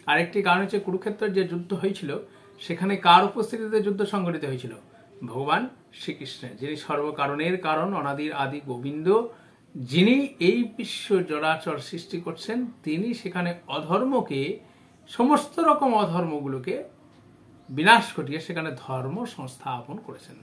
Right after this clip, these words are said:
সেই জন্য তিনি বারবার একটি কথা বলা হয়েছে, মূল সারাংশ,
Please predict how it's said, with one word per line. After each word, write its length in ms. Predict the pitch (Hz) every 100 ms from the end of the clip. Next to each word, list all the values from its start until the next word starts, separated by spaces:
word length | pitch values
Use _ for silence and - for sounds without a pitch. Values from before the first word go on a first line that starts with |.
| - - - -
সেই 120 | 135 139
জন্য 220 | 170 170
তিনি 280 | 170 151 143
বারবার 440 | 135 131 135 190
একটি 280 | 185 - -
কথা 240 | 139 -
বলা 220 | 135 131 123
হয়েছে, 400 | 139 131 131 120
মূল 260 | 127 147
সারাংশ, 520 | 143 143 135 139 127